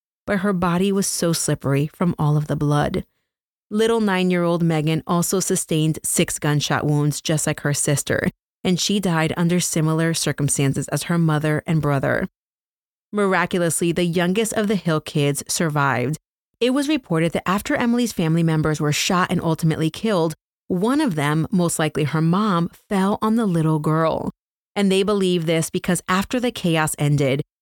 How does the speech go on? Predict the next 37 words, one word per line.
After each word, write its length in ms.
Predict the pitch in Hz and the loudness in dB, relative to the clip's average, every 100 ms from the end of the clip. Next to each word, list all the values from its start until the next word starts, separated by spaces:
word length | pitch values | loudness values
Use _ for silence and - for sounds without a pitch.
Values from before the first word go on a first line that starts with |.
| - | -4
John 360 | 175 196 226 262 | 0 2 2 -2
Porter 340 | - 170 170 | -2 0 0
went 200 | 165 165 | 0 0
over 260 | 156 151 151 | 0 0 0
to 100 | 151 | 0
his 180 | 151 - | -2 0
family 400 | 160 156 151 156 | 0 2 2 2
where 140 | 160 | 0
he 140 | 147 | 0
found 320 | 185 185 190 208 | -2 0 0 0
his 160 | 247 | 0
wife 340 | 185 156 156 - | 0 0 0 2
and 100 | 170 | 2
most 260 | 151 - | 2 0
of 60 | 147 | -2
the 60 | |
kids. 540 | 147 - 160 151 - - _ _ _ - | -2 0 0 0 -2 -8 _ _ _ -4
It 140 | 233 | 0
was 160 | 254 269 | 0 0
so 240 | - 202 | 0 0
chaotic 600 | 190 196 160 143 160 196 | 0 0 2 2 2 0
that 200 | 208 185 | 0 -2
John 260 | 165 196 240 | 0 0 0
Porter 320 | - 240 226 | 0 -2 0
just 220 | 220 196 | 0 -2
explains 440 | 196 - 185 170 165 | -2 -2 0 2 2
that 100 | - | 0
when 100 | 185 | 2
he 140 | 180 | 2
went 240 | 190 190 240 | 2 2 0
over 180 | 254 269 | 0 -2
to 140 | 262 | 0
his 160 | 220 185 | 0 0
wife 260 | 170 170 | 0 0
and 140 | 175 156 | 0 0
kids, 400 | 156 151 180 180 _ _ - | 0 0 0 -4 _ _ -2
that 220 | - 214 | 0 0